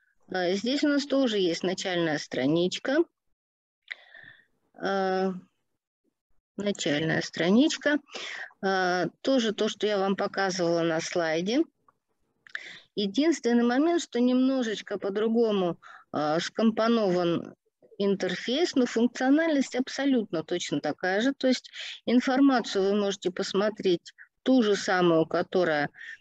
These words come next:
э, и в бухгалтерии, и кнопочка «Настроить» дает вам точно такую же возможность, только выглядит немножко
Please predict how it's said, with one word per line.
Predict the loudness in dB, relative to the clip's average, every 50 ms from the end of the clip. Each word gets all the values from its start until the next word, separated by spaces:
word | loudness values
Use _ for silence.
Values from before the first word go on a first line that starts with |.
| _ _ -6
э, | -2 0 0 2 2
и | 2 2 2 2 2
в | 0 0
бухгалтерии, | -2 -2 0 2 2 2 2 0 -2 -2 -2 0 0 0 0 0 0 -2 -4 -10 -18 -18 -16 _ -4
и | -2 0 0 0
кнопочка | 0 2 2 4 2 2 0 -2 -4 -6 -6 -4 -2
«Настроить» | 0 0 0 -2 -4 -4 0 2 2 2 2 2 0 -2 -4 -6 -8
дает | -4 -2 0 2 2 2 2 2 0 0
вам | 0 0 0
точно | 2 2 0 0 0 0 0 0 -2
такую | -2 -4 -4 -2 0 0 2 2
же | 2 0
возможность, | 0 0 -2 0 0 0 0 2 2 0 0 0 -2 -2
только | -4 -4 -4 -2 -2
выглядит | -2 -2 0 0 0 0 -2 -2 -4 -4 -2
немножко | -2 0 0 -2 -2 -6 -8